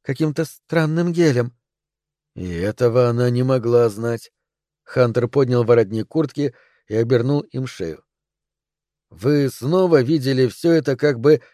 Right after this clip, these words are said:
от первого лица?» настойчиво спросил Гарсия. «Да». Она отвела взгляд в сторону, словно это было её ошибкой.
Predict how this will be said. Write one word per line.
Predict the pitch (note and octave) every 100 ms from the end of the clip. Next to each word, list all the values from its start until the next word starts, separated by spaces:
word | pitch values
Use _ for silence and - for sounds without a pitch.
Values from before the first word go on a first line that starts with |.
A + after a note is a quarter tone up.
| -
от | C3 -
первого | D#3+ D#3 D3
лица?» | D3+ D#3+ - A#2+ F2+ _ _ _ _
настойчиво | - A#2 G#2+ C#3 C#3 B2 C3
спросил | B2+ C3+ A#2+ B2 A#2+
Гарсия. | C3 A#2 G2+ F#2 - _ _ _ _
«Да». | C3 C3 B2 _ _ _ _ _ _ _
Она | G2+ A#2+ C3+
отвела | A#2+ C#3+ C#3+
взгляд | A2 A2+ B2+ A#2+
в | -
сторону, | - E3 E3 D#3+ - _ _
словно | - C#3+ D3+
это | D3 D3+
было | C#3+ D3+
её | D3 D#3
ошибкой. | D#3+ - A2 - G2